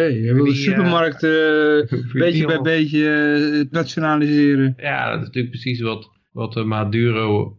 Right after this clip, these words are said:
Speaker 2: ook gedaan heeft. Dat is gewoon alles nationaliseren. En, en Stalin deed het eigenlijk ook al, hè, collectivise-, co-, collectiviseren van de landbouw. Het is gewoon de hele voedselproductie.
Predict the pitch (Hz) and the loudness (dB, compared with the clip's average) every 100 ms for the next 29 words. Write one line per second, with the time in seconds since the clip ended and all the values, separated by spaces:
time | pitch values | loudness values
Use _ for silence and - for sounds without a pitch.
0 | _ - 127 - 104 95 90 87 87 117 | _ -4 -4 -2 -2 -2 -2 -2 -4 -6
1 | 117 113 110 107 98 101 101 117 110 104 | -6 -6 -6 -4 -4 -4 -4 -4 -2 -2
2 | 113 110 110 104 98 98 120 123 101 98 | -2 -2 -4 -2 -2 -2 -2 -2 -4 -6
3 | 90 92 90 - 98 92 90 92 90 90 | -6 -8 -12 -8 -6 -6 -6 -6 -4 -6
4 | 85 90 98 104 101 95 101 110 110 101 | -6 -6 -6 -6 -4 -4 -4 -6 -6 -4
5 | 98 104 92 90 92 - - - - 101 | -4 -4 -4 -4 -4 -6 -10 -18 -10 -8
6 | 95 - _ - 110 98 98 104 95 92 | -8 -10 _ -8 -4 -4 -4 -4 -2 -2
7 | 98 95 87 107 120 - _ _ _ _ | -2 -2 -2 -6 -8 -14 _ _ _ _
8 | - _ 113 101 98 101 98 92 87 113 | -20 _ -4 -2 0 0 0 0 0 -4
9 | 117 104 107 101 92 92 92 123 120 113 | -4 -4 -2 0 0 -2 -4 -4 -4 -6
10 | 113 104 98 95 107 117 120 | -2 -2 -2 -2 -6 -4 -6